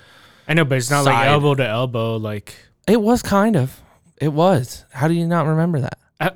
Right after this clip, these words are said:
Speaker 1: I didn't think, like, it, it wasn't that, but, like, I could still move around pretty, pretty freely. I didn't think it, like, it bothered me.
Speaker 2: Well, I mean, it's not Woodstock.
Speaker 1: I know, but, like, I've been in there where, like, oh shit, you, you have to, like, move in crowds or whatever to get through people.
Speaker 2: Right. I mean, uh,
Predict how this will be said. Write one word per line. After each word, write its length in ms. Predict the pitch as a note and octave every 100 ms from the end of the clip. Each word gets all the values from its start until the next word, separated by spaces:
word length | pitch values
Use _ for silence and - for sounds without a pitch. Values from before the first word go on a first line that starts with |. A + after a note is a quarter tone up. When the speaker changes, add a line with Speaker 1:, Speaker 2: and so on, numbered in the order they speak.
| _
Speaker 1:
I 80 | D3
didn't 200 | E3 F#3
think, 180 | E3 C#3
like, 220 | A#2 A#2
it, 160 | B2+ -
it 80 | C3
wasn't 320 | C3+ C#3 C3
that, 200 | A2+ A#2
but, 80 | A#2
like, 160 | B2+ C3+
I 100 | D3
could 160 | D#3+
still 220 | - D#3+
move 240 | D3 C#3+ C3
around 400 | B2 B2 B2+ B2+
pretty, 280 | B2+ A#2+ B2
pretty 300 | _ A#2 A2+
freely. 540 | - A2+ A#2 B2+ B2
I 100 | A#2+
didn't 200 | C#3+ C3
think 160 | C#3 B2+
it, 120 | A#2+
like, 180 | A2+ G#2
it 120 | G#2
bothered 360 | G2 G2 G#2 G2+
me. 140 | G2+
Speaker 2:
Well, 80 | A#2
I 100 | C#3+
mean, 160 | C#3+ B2
it's 140 | A2+
not 160 | D#3 G#2
Woodstock. 760 | G#2+ D3+ - - - C3 - _
Speaker 1:
I 120 | C#3
know, 160 | D#3 D3+
but, 220 | C3 A#2
like, 220 | A2 A2+ A#2
I've 260 | A#2 B2
been 140 | A#2+ A#2+
in 100 | A#2
there 180 | A2+ A2+
where, 280 | A2 G#2 G2+
like, 220 | G2 - A2
oh 100 | G2+
shit, 300 | - G#2+ G2+
you, 280 | G#2 G2 G#2 _ _ _ _ _ _
you 120 | A#2+
have 160 | B2 A#2
to, 100 | A#2+
like, 220 | A2 G#2 G2+
move 280 | A2+ A#2+
in 100 | A2 G2
crowds 480 | A#2 G#2+ G#2+ G#2
or 80 | G#2+
whatever 500 | G2+ G2 G2+ G2 G2 -
to 100 | -
get 240 | G#2+ G#2+ -
through 340 | G#2 G2+ G#2 -
people. 380 | G#2 - G2+ - -
Speaker 2:
Right. 260 | F3+ - -
I 80 | A#2+
mean, 180 | A#2
uh, 160 | A2+